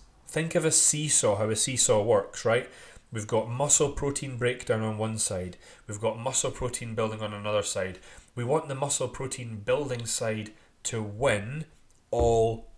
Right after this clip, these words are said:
fucking day. Now, the only reason we do that is ensuring we have this constant flow of amino acids in the body. Now, if you don't know, amino acids are the building blo-,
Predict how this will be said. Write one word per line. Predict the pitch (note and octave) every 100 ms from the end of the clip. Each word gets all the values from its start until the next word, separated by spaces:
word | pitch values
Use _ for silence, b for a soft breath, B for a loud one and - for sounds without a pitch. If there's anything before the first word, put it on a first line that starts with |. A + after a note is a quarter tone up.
| -
fucking | A#2+ A2 - G#2+ G#2 G2+ - -
day. | - G2 F#2 - - B B
Now, | A#2
the | D3
only | D3
reason | C#3+ B2
we | A#2
do | A2 D#3+ G3
that | B2 A2+
is | G#2+
ensuring | G#2+ F#2+ C3+ B2+ A#2
we |
have | A2 G#2+
this | A2 -
constant | - - C#3 C#3 - A2+ A2+
flow | - C#3 E3 G2 A2+ B B B -
of | A2+
amino | A2 A2+ B2 A2+
acids | B2+ C#3 - G2+ G2
in | G#2
the | G2+
body. | G#2 F3 C3+
Now, | G#2
if | G2+ -
you | A2
don't | D3 F#3 A#2
know, | G#2 B2+ - B B -
amino | B2 C3+ A#2+
acids | C#3 - A2
are | A2
the | G#2
building | F#2+ A#2+ C#3+ C3 A2+
blo-, | G#2+ G2+